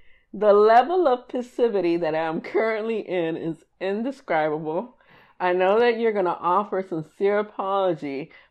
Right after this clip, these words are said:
but that won't take back the time and diligence I put forth in putting this awful puzzle together before I realized it was a bad batch."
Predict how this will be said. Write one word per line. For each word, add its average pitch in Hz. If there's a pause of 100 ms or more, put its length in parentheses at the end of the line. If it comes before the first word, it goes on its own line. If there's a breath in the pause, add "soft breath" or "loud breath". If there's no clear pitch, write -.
but 131
that 165
won't 226
take 220
back 202
the 165
time 175
and 156
diligence 196 (300)
I 185
put -
forth 156 (340 soft breath)
in 143
putting 190
this 185 (160)
awful 190
puzzle 180
together 143
before 147
I 120
realized 139
it 139
was 123
a 123
bad 117
batch." -